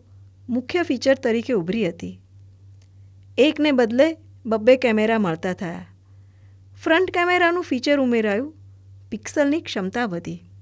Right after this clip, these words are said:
એ બધું થઈ ગયા પછી યુવા વર્ગમાં ચાહના ધરાવતા Snapchat-એ પહેલી વખત બે હજાર પંદરમાં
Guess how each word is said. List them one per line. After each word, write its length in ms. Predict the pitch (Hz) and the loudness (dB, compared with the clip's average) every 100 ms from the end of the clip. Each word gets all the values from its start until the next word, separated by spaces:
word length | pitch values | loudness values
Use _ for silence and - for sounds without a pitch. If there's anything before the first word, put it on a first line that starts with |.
| - - - - - - - _ - - - | -20 -20 -20 -20 -20 -20 -20 _ -20 -20 -4
એ 160 | 311 370 | 2 4
બધું 280 | 359 370 | 4 2
થઈ 280 | 381 330 311 | 0 -2 2
ગયા 220 | 302 311 | 4 4
પછી 380 | 302 254 247 294 | 4 0 0 0
યુવા 280 | 226 214 269 | 0 2 2
વર્ગમાં 420 | 262 247 254 269 | 2 0 0 -2
ચાહના 420 | 262 233 220 240 | -2 -4 -2 -2
ધરાવતા 500 | 247 233 202 202 220 | -2 -4 -4 -6 -6
Snapchat-એ 760 | 220 - 202 190 - 269 - 180 - - - _ - - - - - | -8 -6 -6 -6 -2 -2 -2 -8 -12 -20 -20 _ -20 -20 -20 -18 -2
પહેલી 320 | 226 254 339 | 0 4 4
વખત 380 | 240 185 175 175 - - - _ - - _ | 2 0 -6 -14 -16 -20 -20 _ -20 -20 _
બે 240 | 185 202 240 | -2 0 0
હજાર 240 | 226 226 | 0 -2
પંદરમાં 600 | 233 196 214 262 233 185 | -2 -2 0 0 -2 -4